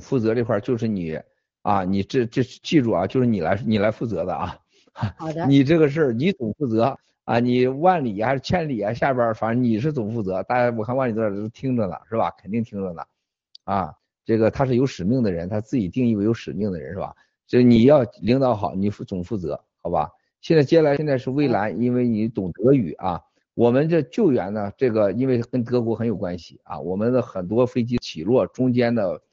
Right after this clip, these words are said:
Speaker 1: 物资供给是有跟德国有关的，波兰啊，德国懂俄语的资源很多，德国的语很多。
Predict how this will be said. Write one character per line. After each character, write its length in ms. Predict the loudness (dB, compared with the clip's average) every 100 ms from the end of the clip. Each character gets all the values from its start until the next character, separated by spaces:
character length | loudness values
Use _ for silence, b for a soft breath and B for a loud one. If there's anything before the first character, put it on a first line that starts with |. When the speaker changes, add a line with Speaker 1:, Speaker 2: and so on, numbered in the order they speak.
| _ _ -2
Speaker 1:
物 200 | 2 2
资 180 | 2
供 220 | 0 0 0
给 100 | -2
是 140 | -2
有 100 | -2
跟 180 | -2 -4
德 200 | -2 -2
国 180 | 0 -2
有 80 |
关 180 | -2 -6
的， 60 | -8 0
波 160 | 2
兰 280 | 2 0 -6 _
啊， 200 | -8 -6
德 220 | -4 -4 -4
国 240 | -4 -8 _ _ _ -2
懂 140 | 2
俄 140 | 4
语 120 | 4 2
的 80 |
资 140 | -2 0
源 120 | 0
很 160 | -2 -4
多， 200 | -4 -2
德 200 | 2 4
国 140 | 4
的 80 | 0
语 160 | -2
很 160 | -6 -10
多。 180 | -16